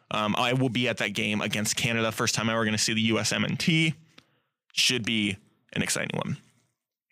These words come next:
The next thing I'm thinking about, and this has to do with the international break as well, club versus country. As of just a few days ago, the Premier League announced that it will not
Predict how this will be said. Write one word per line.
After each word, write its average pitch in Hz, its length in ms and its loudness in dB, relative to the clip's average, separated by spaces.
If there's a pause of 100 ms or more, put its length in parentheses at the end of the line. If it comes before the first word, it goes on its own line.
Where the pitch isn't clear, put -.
(280)
The 156 60 2
next 202 200 2
thing 226 160 4
I'm 208 100 6
thinking 202 240 2
about, 143 360 0 (400)
and 170 100 0
this 165 160 4
has 170 240 0
to - 80 -2
do 160 60 0
with 156 100 0
the 156 60 0
international 151 340 0
break 127 160 -2
as 117 120 -2
well, 127 320 0 (300)
club 190 360 0
versus 180 420 2
country. 160 540 0 (640)
As 180 240 0
of 190 100 4
just 185 200 0
a 185 60 2
few 185 140 2
days 180 260 4
ago, 131 320 0 (240)
the 120 80 -4
Premier 160 400 2
League 175 220 2
announced 127 440 -2
that - 140 -2
it 135 100 -2
will 131 160 0
not 117 540 0